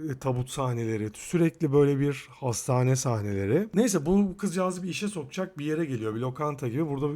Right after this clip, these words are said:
diğer kızlar var mıydı? Tam hatırlamaya çalışayım. Sanırsam bir tanesi vardı. Bir oğlan, iki oğlan var orada. Abi ciğer takıyorlar şişe.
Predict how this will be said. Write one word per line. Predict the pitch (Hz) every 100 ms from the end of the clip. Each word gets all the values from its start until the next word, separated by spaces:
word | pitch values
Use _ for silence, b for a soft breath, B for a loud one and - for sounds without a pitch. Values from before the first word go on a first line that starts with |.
| 147
diğer | 135 143 139
kızlar | 135 135 135 143 135 143 - _ -
var | 151 147 143
mıydı? | 139 127 110
Tam | 139 135
hatırlamaya | 131 - 135 135 135 135 131 127
çalışayım. | 131 117 - 180
Sanırsam | 165 127 156 143
bir | 127
tanesi | 147 139 131
vardı. | 143 123 160
Bir | 175
oğlan, | 143 135 135 147
iki | 135 156
oğlan | 131 127 123
var | 113
orada. | 107 107 170 240 B B B B B B B B B
Abi | 135 196 156
ciğer | 110 127 185 226
takıyorlar | 180 143 127 113 101
şişe. | 95 - 104 151 196